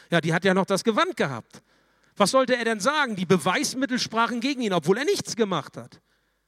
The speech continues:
Er war völlig machtlos, völlig hilflos.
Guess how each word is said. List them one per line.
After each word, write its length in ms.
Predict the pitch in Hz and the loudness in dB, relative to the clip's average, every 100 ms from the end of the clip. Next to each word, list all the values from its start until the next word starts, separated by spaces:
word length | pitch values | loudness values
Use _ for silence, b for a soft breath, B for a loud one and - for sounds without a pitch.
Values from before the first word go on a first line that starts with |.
| _ _ _ _ _ _ | _ _ _ _ _ _
Er 160 | 208 220 | 0 2
war 140 | 277 | 2
völlig 400 | - 311 339 - | 2 0 0 -4
machtlos, 960 | 269 285 - 220 190 127 120 - - _ _ _ _ _ _ _ _ _ | -2 -2 -2 2 2 2 -8 -16 -20 _ _ _ _ _ _ _ _ _
völlig 420 | - - 240 269 - | -10 0 2 2 0
hilflos. 760 | 220 196 - 117 98 - - | 0 0 -2 -4 -4 -14 -18